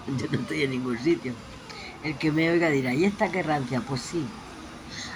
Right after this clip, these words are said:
ah, en ese sentido soy rancia. Sí, porque es que con estas calores, de verdad, ¿eh? Allí hace un tiempo, ya lo veíais,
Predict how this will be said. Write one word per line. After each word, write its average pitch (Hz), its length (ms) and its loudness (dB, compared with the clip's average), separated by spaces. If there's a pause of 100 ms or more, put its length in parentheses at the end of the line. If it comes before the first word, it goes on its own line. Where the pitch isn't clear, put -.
(120)
ah, 165 160 4
en 165 220 2
ese 214 180 4
sentido 233 480 2
soy 175 200 2
rancia. 123 600 -2 (1700)
Sí, 208 160 8
porque 160 360 0
es 160 80 -2
que 175 400 2 (1700)
con 160 100 2
estas 175 280 2
calores, 127 500 2 (380)
de 143 100 -2
verdad, 139 420 2
¿eh? 139 100 -2 (1600)
Allí 190 460 8
hace 185 240 4
un 180 100 2
tiempo, 170 540 4
ya 160 160 4
lo 170 80 4
veíais, 175 500 2